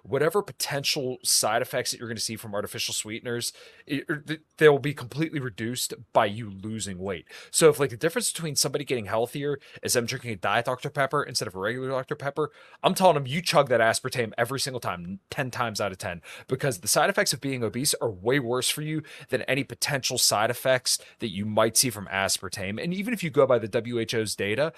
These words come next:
which is potentially carcinogenic,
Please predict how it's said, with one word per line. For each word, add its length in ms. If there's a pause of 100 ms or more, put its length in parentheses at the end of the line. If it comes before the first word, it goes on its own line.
(240)
which 300
is 200
potentially 680
carcinogenic, 760